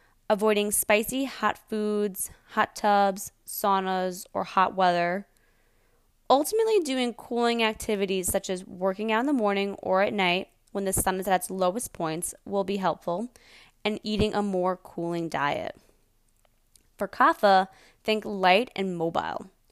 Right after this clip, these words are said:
opposite of its natural heaviness. Waking with the sunrise will help balance Kapha dominant people. Adding warming spices like garlic,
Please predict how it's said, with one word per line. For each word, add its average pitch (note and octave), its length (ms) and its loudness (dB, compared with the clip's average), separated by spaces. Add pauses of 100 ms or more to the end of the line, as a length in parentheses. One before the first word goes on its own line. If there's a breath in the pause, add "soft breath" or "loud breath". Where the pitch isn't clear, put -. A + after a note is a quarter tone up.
(680 soft breath)
opposite A#3 420 6
of A3+ 80 2
its G#3+ 160 -2
natural G3+ 440 -4
heaviness. B3+ 800 -2 (520)
Waking A3+ 420 0
with B3+ 160 -4
the C4+ 80 -4
sunrise G3+ 560 0
will F#3 100 -4
help F#3+ 300 -2
balance F3+ 340 -2
Kapha F3 340 -2
dominant E3+ 400 -4
people. E3 480 -4 (800 soft breath)
Adding F3+ 320 2
warming F3 280 -4
spices C4 720 0
like F3 260 -4
garlic, A3 600 2